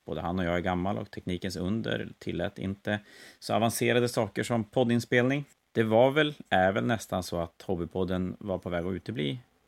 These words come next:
den här veckan. Men det är ju tråkigt. Så nu sitter jag här själv,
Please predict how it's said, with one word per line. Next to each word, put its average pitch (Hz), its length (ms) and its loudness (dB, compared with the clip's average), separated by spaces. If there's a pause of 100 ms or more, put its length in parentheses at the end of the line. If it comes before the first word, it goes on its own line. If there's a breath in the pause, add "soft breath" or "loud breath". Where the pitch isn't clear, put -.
(160)
den 107 120 -6
här 85 100 2
veckan. - 360 -10 (680 loud breath)
Men 131 420 6 (600)
det - 80 -4
är 85 40 2
ju 101 60 2
tråkigt. - 460 -8 (180 loud breath)
Så 120 420 2 (200)
nu 135 140 2
sitter 160 260 0
jag 95 60 6
här 87 80 4
själv, - 280 2